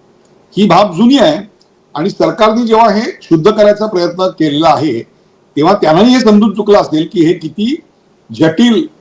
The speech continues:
आणि वर्षानुवर्ष साठलेली गोष्ट तुम्ही क्लिअर करायला जाताय. तेव्हा ज्या असंख्य अडचणी येत असतील, त्या त्यांना ऑपरेशनल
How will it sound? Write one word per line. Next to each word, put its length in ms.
आणि 200
वर्षानुवर्ष 640
साठलेली 580
गोष्ट 360
तुम्ही 380
क्लिअर 300
करायला 280
जाताय. 420
तेव्हा 180
ज्या 140
असंख्य 400
अडचणी 320
येत 200
असतील, 300
त्या 140
त्यांना 240
ऑपरेशनल 720